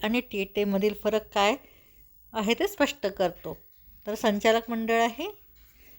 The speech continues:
सीटेट यांचं. केंद्र सरकारच्या वतीने केंद्रीय माध्यमिक शिक्षण मंडळ म्हणजे सीबीएसईद्वारे आयोजित टीईटी केली जाते. तर टीईटी ही प्रत्येक राज्य सरकारच्या वैयक्तिक शिक्षण मंडळाद्वारे आयोजित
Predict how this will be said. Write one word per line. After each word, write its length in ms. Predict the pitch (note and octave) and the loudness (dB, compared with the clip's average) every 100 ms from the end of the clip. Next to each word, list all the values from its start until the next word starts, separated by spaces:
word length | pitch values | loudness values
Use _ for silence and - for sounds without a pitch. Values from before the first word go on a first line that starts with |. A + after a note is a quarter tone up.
| - - | -20 -6
सीटेट 360 | A#3 A3+ A3 | -2 0 0
यांचं. 360 | A3 G#3 - D#4+ - - _ _ _ _ | 0 -4 -2 -4 -4 -14 _ _ _ _
केंद्र 200 | A3 G3+ | -2 0
सरकारच्या 520 | D4 D#4+ D#4+ D4+ D4+ | 2 2 2 0 2
वतीने 380 | D4 C#4+ C#4 C#4+ | 0 0 -2 -4
केंद्रीय 360 | C#4+ B3+ A#3+ A#3+ | -4 -4 0 0
माध्यमिक 560 | A#3+ A3 - A3+ A3 A3 - _ - _ | 0 -2 -4 -4 -4 -6 -18 _ -20 _
शिक्षण 320 | - - A#3+ A3 | -12 -2 0 2
मंडळ 360 | A3 G#3+ A3 | 2 2 2
म्हणजे 280 | G#3+ G#3 A3 | 2 0 0
सीबीएसईद्वारे 880 | A3 G#3+ A3+ B3 B3 C#4+ B3 A#3 A#3+ | -2 -4 0 0 0 -2 2 2 4
आयोजित 600 | G#3 G3+ G3 A3 G#3 G#3+ A3 A3 | 2 0 -2 -6 -4 -2 -2 -4
टीईटी 420 | G#3+ G#3 A3 A#3+ A#3+ - - - - _ _ _ _ _ _ _ _ _ - - - _ _ _ _ _ - _ _ _ _ - | -4 -4 -6 -8 -10 -12 -20 -20 -20 _ _ _ _ _ _ _ _ _ -20 -20 -20 _ _ _ _ _ -20 _ _ _ _ 4
केली 240 | A3 G#3+ | 4 4
जाते. 280 | G#3 G#3 G3+ | 2 0 0
तर 140 | A3 A3 | -4 -4
टीईटी 260 | A#3 B3 C#4+ | -4 -2 -2
ही 140 | D#4 | -2
प्रत्येक 480 | D4+ B3+ - A#3 A#3+ | 0 -4 -2 -4 0
राज्य 320 | A#3 A#3+ B3+ | 0 0 -4
सरकारच्या 580 | B3+ G#3 G3+ G#3 G3+ A3 | -2 -4 -2 -4 0 0
वैयक्तिक 400 | G#3 F#3+ - A#3+ | 2 0 -4 -10
शिक्षण 300 | G#3+ - A3 | -10 -6 -2
मंडळाद्वारे 580 | G#3 G3 G3 G3 G#3 E4+ | 0 2 4 4 4 4
आयोजित 340 | G3+ F#3+ | 2 2